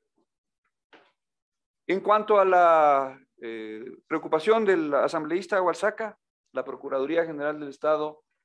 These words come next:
no se deja extorsion-, extorsionar ni chantajear de nadie. Los hermanos Isaías se han topado con una pared frente a la Procuraduría General del Estado.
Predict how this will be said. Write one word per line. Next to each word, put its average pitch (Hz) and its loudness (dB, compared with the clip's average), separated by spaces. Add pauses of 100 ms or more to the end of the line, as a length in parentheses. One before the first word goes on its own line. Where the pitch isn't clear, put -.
no 202 0
se 202 -2
deja 185 -2
extorsion-, 147 -8
extorsionar 160 -6
ni 175 -10
chantajear 143 -8 (120)
de 113 -10
nadie. 110 -4 (680)
Los 120 -10
hermanos 156 -2
Isaías 170 -2
se - -10
han 151 -6
topado 180 0
con 156 -6
una 175 -2
pared 156 4 (320)
frente 117 -10
a 110 -4
la 107 -6
Procuraduría 104 -8
General 98 -16
del 98 -18
Estado. - -18